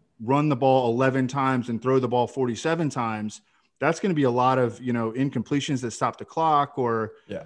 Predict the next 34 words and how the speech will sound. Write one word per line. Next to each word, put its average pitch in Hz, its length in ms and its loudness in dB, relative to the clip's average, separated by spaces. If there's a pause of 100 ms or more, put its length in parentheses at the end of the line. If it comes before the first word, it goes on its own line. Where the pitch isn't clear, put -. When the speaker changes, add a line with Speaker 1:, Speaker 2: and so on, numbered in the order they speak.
(160)
Speaker 1:
you 123 120 -2
know, 120 140 2
passes 135 560 0
that, 117 240 -2
you 123 80 -8
know, 120 100 -4
and 117 100 -4
then 117 120 -4
the 113 60 -6
dude 123 200 -4
goes 123 200 0
out 117 100 -2
of 104 80 -8
bounds. 160 560 0
And, 117 300 -2 (440)
I 120 80 -6
mean, 127 200 2
you, 135 100 0
you 147 140 -6
gotta 156 160 2
think 170 180 -4
about, 135 300 2
you 131 40 0
know, 123 80 -2
how, 135 380 0
how 143 400 4
is 127 160 0
th-, 123 180 -10
this 131 180 -4
game 131 240 2
gonna 123 160 0
be 120 120 -2
infected, 117 500 -6
uh, 120 100 -12